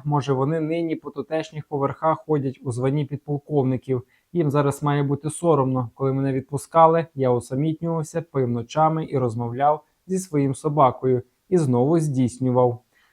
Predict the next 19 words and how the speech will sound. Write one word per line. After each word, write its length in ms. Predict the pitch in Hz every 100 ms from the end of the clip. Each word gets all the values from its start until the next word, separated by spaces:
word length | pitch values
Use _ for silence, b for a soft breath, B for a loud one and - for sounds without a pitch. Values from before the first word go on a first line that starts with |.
| _
Я 100 | 185
хотів 340 | 185 165 180
остаточно 640 | 156 - 139 180 180 - 170
показати 640 | 175 175 160 139 123 139 143
М 160 | 139
В 60 | 151
С, 220 | 143 120
що 200 | - 135
вони 180 | 127 131
не 180 | 127 131
вміють 360 | 139 165 156
працювати, 720 | 160 156 - 156 123 120 123 - _ _
а 100 | -
тільки 400 | 135 147 143 143
горілку 560 | 135 147 156 139 - 131
жерти 500 | 113 131 123 - 123 -
і 80 | 131
затримувати 680 | 120 117 135 131 131 123 135
п'яниць, 600 | - 139 123 123 -